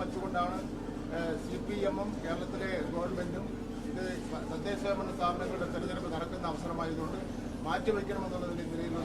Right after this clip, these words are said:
നിലപാട് സ്വീകരിക്കുന്നതിന് വേണ്ടി തയ്യാറായി. പക്ഷേ എന്നാൽ കേന്ദ്ര ഗവൺമെന്റും ഇലക്ഷൻ കമ്മീഷനും മാറ്റിവെക്കുന്നതിന് വേണ്ടിയുള്ള നിലപാട് സ്വീകരിക്കാതെ ഒരു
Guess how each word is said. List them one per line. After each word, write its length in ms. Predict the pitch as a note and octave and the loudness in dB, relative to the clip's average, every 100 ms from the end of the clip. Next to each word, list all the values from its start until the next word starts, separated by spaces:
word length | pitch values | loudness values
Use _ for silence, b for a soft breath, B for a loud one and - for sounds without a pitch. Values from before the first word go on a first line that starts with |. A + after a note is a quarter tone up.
| D#3+ | 0
നിലപാട് 360 | E3 E3 D#3+ D#3 - - | 0 2 2 0 -2 -2
സ്വീകരിക്കുന്നതിന് 560 | E3+ F#3 F3+ F3 E3+ D#3 | 0 0 0 0 0 0
വേണ്ടി 160 | D#3+ E3+ | 0 2
തയ്യാറായി. 340 | F3+ F3+ D3+ - - - - - - | 4 4 2 0 -4 -4 -4 -2 -2
പക്ഷേ 160 | - F#3+ | -2 0
എന്നാൽ 160 | G3+ G#3+ F#3+ | 2 0 0
കേന്ദ്ര 220 | G3 A3 G#3 | 2 2 2
ഗവൺമെന്റും 420 | - - - G3 - - - - F3+ | 2 0 0 0 -2 -2 -2 0 0
ഇലക്ഷൻ 240 | - - - | 0 0 0
കമ്മീഷനും 440 | - - - G3 - - - - D#3+ | 0 0 0 0 0 -2 -2 -2 0
മാറ്റിവെക്കുന്നതിന് 580 | F3+ G3 - - - F#3+ | 2 2 0 0 0 0
വേണ്ടിയുള്ള 280 | - - - | 0 -2 0
നിലപാട് 260 | F3 F3+ F3 | 0 0 0
സ്വീകരിക്കാതെ 580 | D#3 F3 E3+ F3+ E3 F3+ G3 - - - - | 0 -2 0 0 0 0 0 -2 -2 -2 -2
ഒരു 140 | F3 | 0